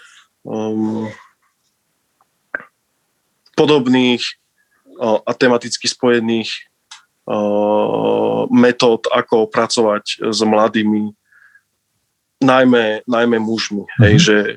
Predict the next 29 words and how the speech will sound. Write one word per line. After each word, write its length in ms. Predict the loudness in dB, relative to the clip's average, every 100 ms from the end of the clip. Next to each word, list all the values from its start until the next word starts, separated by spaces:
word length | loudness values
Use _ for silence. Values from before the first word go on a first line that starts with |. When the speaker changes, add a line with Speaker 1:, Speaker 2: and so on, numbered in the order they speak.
| -4
Speaker 1:
že 160 | 0 2 2 0 _ _ _ -8
pravdepodobne 720 | 0 0 0 -2 -4 -4 -2 -2
to 200 | 0 -2
asi 240 | -2 -6
bude 180 | 0 0
vychádzať 480 | -2 -2 -2 0 -2
z, 100 | -2 0 0 0 -4 -8 _ -20 -20 _
z 120 | -4 -2
tohto 320 | -2 -6 -2 -2
metodického 560 | -2 -2 -4 -2 -2
kurzu 400 | 0 -2 0 2
a 80 | 2
s 80 | 2
ľuďmi, 540 | 0 0 0 0 -2 -8 -20 -20 -20 _
ktorí, 480 | -4 0 0 -2 -6
e, 260 | _ -2 0 2 2 0 -2
s-, 240 | -6 -8 -8
s-, 160 | -10 -10
ktorí 220 | -2 0 2
sa 140 | 2
tam 160 | 2 0
ako 160 | -2
keby 200 | -4 -2 -2
stretnú. 480 | 0 0 0 -2 0
To 80 |
samozrejme 480 | -2 0 0 2 0 2
záleží 480 | 2 2 -2 -8 -6
všetko 340 | -6 -4 -2
od 260 | 0 0